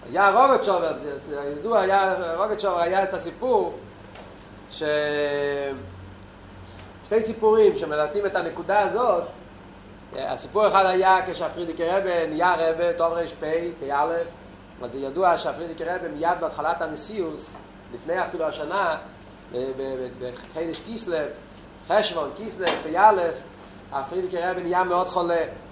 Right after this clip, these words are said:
ממש, אה, חולה מסוכן, והיה כבר, אה, ממש הרופאים כבר התייאשו לגמרי. ו-,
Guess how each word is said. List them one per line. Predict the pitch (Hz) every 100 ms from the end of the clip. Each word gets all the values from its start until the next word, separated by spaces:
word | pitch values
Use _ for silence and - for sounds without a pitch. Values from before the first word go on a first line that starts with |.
| - - - - 123
ממש, | 135 147 170 180 175
אה, | 165 156 156 156
חולה | 180 180
מסוכן, | 160 - 208 208 185 175 156
והיה | 151 165 175
כבר, | 160 165 160
אה, | 160 156 156
ממש | 165 170 170
הרופאים | 151 147 131 170 170
כבר | 160
התייאשו | 156 151 151 143 180
לגמרי. | 170 165 170 156 123 - - - - - - - - - - - -
ו-, | 110